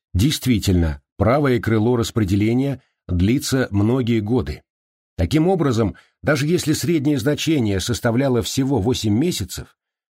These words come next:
на самом краю правого крыла небольшое число людей прожили годы при этой болезни.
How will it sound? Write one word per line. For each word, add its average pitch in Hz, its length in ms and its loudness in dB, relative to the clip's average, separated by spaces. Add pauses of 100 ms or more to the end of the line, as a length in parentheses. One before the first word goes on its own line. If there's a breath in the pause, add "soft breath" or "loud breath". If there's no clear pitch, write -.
(140)
на 107 280 2
самом 160 440 0
краю 127 400 0
правого 123 460 0
крыла 123 440 -2 (340)
небольшое 113 580 0
число 127 280 -2
людей 127 440 0 (220 loud breath)
прожили 139 460 0
годы 113 500 0
при 110 180 0
этой 101 260 -2
болезни. 85 520 -2